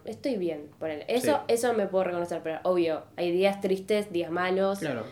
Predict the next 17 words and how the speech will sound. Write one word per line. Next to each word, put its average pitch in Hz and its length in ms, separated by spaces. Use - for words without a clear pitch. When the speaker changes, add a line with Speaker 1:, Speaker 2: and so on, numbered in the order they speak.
Speaker 1:
días 190 280
en 170 100
los 170 80
que 175 60
te 170 60
levantás 165 260
malhumorado 185 640
y 196 60
te 170 140
dormís 175 560
con 147 360
más 170 160
mal 175 200
humor 202 320
y 170 160
se - 120
acabó. 170 460